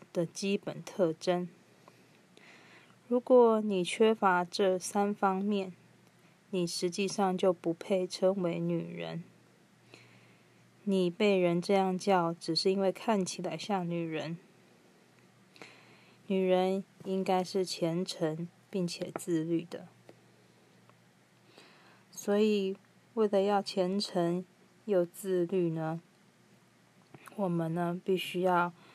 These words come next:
操练自己。这个是刚刚以上这一段话呢，他想要讨论的，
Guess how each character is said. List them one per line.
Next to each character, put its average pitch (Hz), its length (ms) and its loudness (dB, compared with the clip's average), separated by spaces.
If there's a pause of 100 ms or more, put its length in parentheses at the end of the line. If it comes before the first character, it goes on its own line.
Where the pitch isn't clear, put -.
(560)
操 214 380 -2
练 202 280 4
自 185 320 -4
己。 - 280 -8 (880)
这 220 160 -4
个 190 180 -2
是 190 480 2 (580)
刚 196 200 0
刚 196 240 0
以 214 180 -10
上 180 420 -2
这 196 180 0
一 180 100 2
段 180 260 -2
话 175 280 -2
呢， - 420 -10
他 190 340 -8
想 73 300 -6
要 175 200 -4
讨 - 300 -10
论 - 320 -8
的， - 160 -12